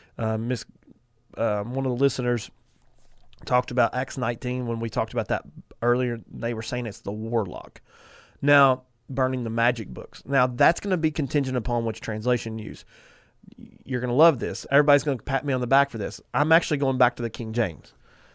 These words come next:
Um, I know it's shocking for everybody, <laughs> but I think they actually do the best job translating this, because in the King James, it actually doesn't say magic. It never mentions warlock or witchcraft in this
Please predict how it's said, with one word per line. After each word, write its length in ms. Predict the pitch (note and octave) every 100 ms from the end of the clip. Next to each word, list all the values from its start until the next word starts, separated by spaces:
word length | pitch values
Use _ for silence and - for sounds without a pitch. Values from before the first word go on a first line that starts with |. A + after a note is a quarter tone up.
| _
Um, 560 | B2+ B2+ B2 A#2 G#2+ - -
I 100 | C3
know 180 | D3
it's 120 | G2+ -
shocking 340 | C#3 C#3 B2+
for 80 | A#2
everybody, 380 | A#2+ G#2+ - B2+ - - - -
<laughs> 320 | - - -
but 440 | - C3+ C#3+ C#3 G2 _ _ -
I 140 | C#3+ F#3
think 240 | G#3+ F#3+
they 140 | D3 D3+
actually 220 | C#3+ C#3+
do 80 | C3+
the 100 | A#2
best 240 | A#2+ A2+
job 180 | B2 G#2
translating 440 | - D#3+ C3+ B2+
this, 200 | G2 - - C#3
because 300 | C#3+ D3 B2+
in 80 | C3
the 80 |
King 260 | A#2 E3+ D#3
James, 320 | C#3 F3 C3 -
it 120 | D3+
actually 260 | E3 - F3
doesn't 460 | C3+ D3+ D#3+ -
say 280 | - D3 C#3+
magic. 680 | B2+ B2 B2+ C3+ - - _ _ _ _ _ _ _ _ _ _ _ _
It 160 | C#3+ C#3+
never 340 | D#3 E3 E3+
mentions 440 | D3 D3 D3 B2+ A#2
warlock 520 | A#2+ B2 G#2 G2 -
or 100 | B2+
witchcraft 520 | A#2 C3 - G#2+ -
in 100 | A#2+
this 180 | G#2+ -